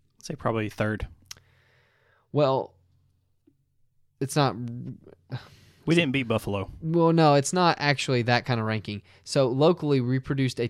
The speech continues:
Speaker 2: ten point nine rating in Nashville to rank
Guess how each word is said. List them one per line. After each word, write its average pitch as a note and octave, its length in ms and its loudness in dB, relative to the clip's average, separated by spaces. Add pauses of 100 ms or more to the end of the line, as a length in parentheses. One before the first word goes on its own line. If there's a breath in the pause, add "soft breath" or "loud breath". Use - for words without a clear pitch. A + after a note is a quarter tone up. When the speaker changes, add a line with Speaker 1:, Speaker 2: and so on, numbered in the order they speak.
(140)
Speaker 2:
ten D#3 260 -4
point D3 400 -4
nine A#2+ 480 -2
rating G#2 420 -10 (600)
in C3+ 180 0
Nashville G#2+ 540 -4 (380 soft breath)
to C#3 180 -2
rank C#3 380 0